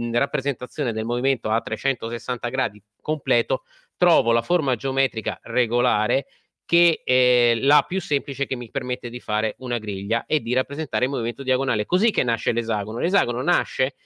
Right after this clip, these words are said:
tagliando letteralmente gli angoli di un quadrato, è per questo che c'è l'ex encounter, è questo che è stato adottato l'esagono. È un motivo puramente utilitaristico. Eh, da qui anche una, una,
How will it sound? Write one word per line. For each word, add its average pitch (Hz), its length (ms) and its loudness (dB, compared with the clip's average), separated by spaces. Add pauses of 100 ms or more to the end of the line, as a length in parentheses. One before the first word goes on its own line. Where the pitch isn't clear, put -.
(140)
tagliando 131 720 4
letteralmente 160 600 2
gli 147 120 4
angoli 180 360 4
di 127 120 -4
un 135 80 -4
quadrato, 113 600 0
è 127 120 -8
per - 160 -8
questo - 260 -4
che 113 380 -2
c'è 120 300 0
l'ex 117 320 -6
encounter, 107 560 -6
è 104 60 -18
questo 123 220 -14
che 110 60 -16
è - 20 -14
stato 107 240 -14
adottato 110 460 -12
l'esagono. 107 400 -6 (320)
È 127 100 -4
un 185 80 4
motivo 135 420 0
puramente 131 760 0 (100)
utilitaristico. 113 1160 -2 (600)
Eh, 139 960 4
da 202 260 4
qui 185 220 4
anche 151 480 2
una, 139 300 -2
una, 135 220 -2